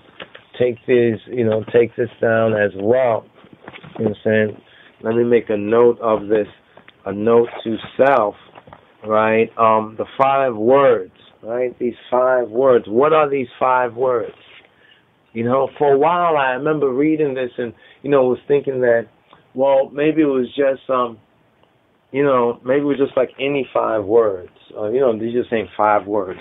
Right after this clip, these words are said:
But then I said, "Wait," as I study Hawadi Apollos, I say these five words must really, and, and not, and not, and not just any five words. They can't be any five words. You understand? Because Hawadi Apollos, Paul,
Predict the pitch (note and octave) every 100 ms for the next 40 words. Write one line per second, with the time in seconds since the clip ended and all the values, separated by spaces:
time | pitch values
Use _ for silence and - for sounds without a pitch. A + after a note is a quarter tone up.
0 | - B2 D#3+ E3 D3+ C#3+ B2 C#3+ B2+ G#2+
1 | A#2 C3 B2 C#3+ C3+ C3 A#2 B2+ B2 B2
2 | A#2+ A2+ - B2+ B2+ A#2+ A2+ A2 - -
3 | - - - B2+ B2 B2+ C3+ C3+ C3 B2+
4 | A#2+ A2 B2 A#2+ A#2 A2 _ _ - -
5 | A#2+ G#2+ A2+ A#2+ A#2 A2+ G#2 _ _ _
6 | - C3 - A#2+ A#2+ B2 C3 C#3+ C#3 C#3+
7 | C3+ C3+ C#3+ C#3+ C#3 - C3+ C3 A#2 -
8 | A2+ G#2+ F#2+ G2+ F2+ - A#2 - C#3+ C3+
9 | B2 B2 A2 A2+ - A2 G#2 G2+ G#2 F#2
10 | D2+ - _ _ _ _ _ _ - A2+
11 | A2 B2 A#2+ A#2 B2 A2+ A2 A#2+ C3 C3
12 | B2+ A#2 - C3+ C#3+ C3+ B2 A#2+ A#2 -
13 | - C3+ C3+ B2+ A2+